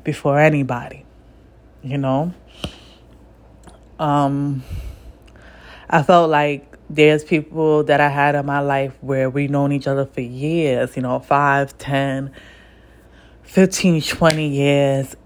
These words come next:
And, um, my spirit wasn't feeling it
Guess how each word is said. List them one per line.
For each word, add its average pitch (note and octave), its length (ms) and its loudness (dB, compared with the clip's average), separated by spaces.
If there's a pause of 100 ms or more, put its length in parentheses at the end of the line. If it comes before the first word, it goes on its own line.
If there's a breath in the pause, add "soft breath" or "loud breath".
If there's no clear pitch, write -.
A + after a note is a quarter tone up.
(120)
And, C#3+ 600 0 (120)
um, C3 680 -2 (2250 loud breath)
my C#3 140 -2
spirit D#3+ 420 2
wasn't D3+ 320 -2
feeling E3+ 340 2
it C3+ 140 -2